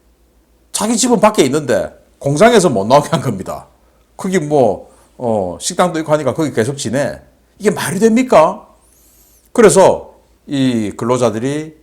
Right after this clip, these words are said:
바리케이트를 부수고 집으로 가야 되니까 이제 탈출을 하게 된 거죠. 이게 이제 정저우 사태인데. 아, 그래서 아이폰 계속 생산해야 되니까 애플에서는 "돌아와라." 했는데 아무도 안 돌아와죠. 가면 또 갇힐지 모르는데.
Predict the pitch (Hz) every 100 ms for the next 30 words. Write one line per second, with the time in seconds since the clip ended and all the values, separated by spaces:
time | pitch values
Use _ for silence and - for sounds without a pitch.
0 | - 101 113 131 127 104 107 95 127 131
1 | 127 131 _ - 220 208 156 185 196 151
2 | - 101 82 - _ 92 95 76 110 117
3 | - - 139 - 117 85 69 _ _ _
4 | 127 110 98 87 85 131 131 110 95 113
5 | 110 113 92 76 98 - 104 87 73 127
6 | 160 _ _ _ _ 143 135 165 156 127
7 | 139 143 190 160 - - _ _ - -
8 | 139 160 202 185 180 139 120 117 139 85
9 | - - 165 - 147 156 131 208 156 180
10 | 151 113 139 - 127 160 107 123 113 87
11 | - 226 247 233 131 101 139 127 104 90
12 | 101 95 71 95